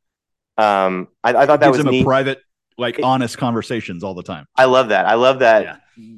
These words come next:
Speaker 1: that plot device of them able, being able to have those private conversations. And I wondered if it was gonna pay off in some way, or if this was just, you know, just trying, like, a,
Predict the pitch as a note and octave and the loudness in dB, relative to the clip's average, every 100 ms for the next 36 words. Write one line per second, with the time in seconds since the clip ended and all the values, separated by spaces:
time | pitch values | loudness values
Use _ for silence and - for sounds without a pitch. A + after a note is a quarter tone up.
0 | E2 G2 A2+ A2+ A2 - B2 B2 A2 G#2 | -20 _ -8 -2 -2 0 0 0 0 0
1 | G#2+ G2+ A2 G#2+ G#2 - A2 G#2+ G2+ F#2+ | -2 -4 -2 -2 -4 -8 -8 -4 -2 -2
2 | F#2+ F#2+ F#2 - G2 F2+ F2+ F#2+ F2+ G2+ | -2 -2 -4 -6 -4 -2 -4 -8 -8 -10
3 | F2+ F#2 F#2 E3 G3 C#4 E4 C#4 G3+ E3 | -10 -10 -6 0 2 2 2 0 0 0
4 | D#3+ C#3+ - A#2+ A2 B2 - C3+ - A#2 | -2 -6 -6 -2 0 0 -4 -12 -10 -4
5 | B2 A#2+ G#2 G#2 A2 A#2+ C3+ A2 A2 G#2+ | -4 -4 -2 0 0 0 -2 0 -2 -2
6 | - A#2+ B2 G#2+ A2+ G2+ - - _ _ | -6 -10 -10 -14 -10 -10 -12 -20 _ _
7 | _ _ _ _ _ _ - E3+ C3 A#2 | _ _ _ _ _ _ -6 -2 0 0
8 | C3 E3+ - D#3+ C#3 C3+ C3 | -2 -8 -2 -2 0 -2 -2